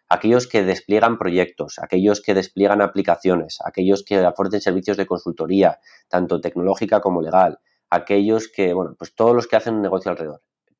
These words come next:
Pero ya tienes una, un pequeño porcentaje de entidades que son los que hacen negocio con la pura infraestructura, que son, por ejemplo, la gente que está acostumbrada a hacer negocio con el minado de bloques,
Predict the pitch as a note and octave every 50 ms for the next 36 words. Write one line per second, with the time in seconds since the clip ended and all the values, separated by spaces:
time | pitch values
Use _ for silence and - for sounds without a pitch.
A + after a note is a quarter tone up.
0 | _ _ - E3 E3+ F3 F3 E3 E3 E3 D3+ C3+ B2 C3 C3+ C3+ C3+ C3 - -
1 | B2+ A#2+ A#2 A2 - - _ _ _ _ - - B2 A2+ G#2+ A2 A#2 A2 - B2
2 | A#2+ A#2 A#2 A2 A2 G#2 - A2 G#2+ F#2+ A#2 A2 - - G2 F#2 F2+ F2 F2+ F#2
3 | F#2 F#2 F#2+ G#2 A2 A2+ G#2+ A2+ C3 C#3+ - _ _ _ _ _ _ _ _ _
4 | _ _ _ - - - G2 F#2 B2 B2 B2+ A2+ - - B2+ A#2+ - G#2+ G#2+ G#2+
5 | A2 A2+ B2 A#2+ - - F2+ E2 - - - - G2+ F#2+ F#2 F2+ F2 - - A#2
6 | A#2+ A#2 A2+ A2 - G#2+ G#2+ - - G#2 G2 - C3+ C3 A#2 A#2+ D3 - - _
7 | - F2 - - F#2+ F#2 G2 G#2+ - - A2 G2+ F2+ F2 E2+ - - F2+ F#2 F2+
8 | F#2+ F#2 F2+ - - F2+ F2+ F2 - F#2 F#2 F#2 F2+ - - E2+ F2 F2 F#2 F2+
9 | - F2 F2 F2 E2 D#2+ E2 E2+ F2 F#2 F#2 F#2 F2+ F2+ F2 F2 G#2 A2+ A2 -
10 | A2 C3+ D#3+ - -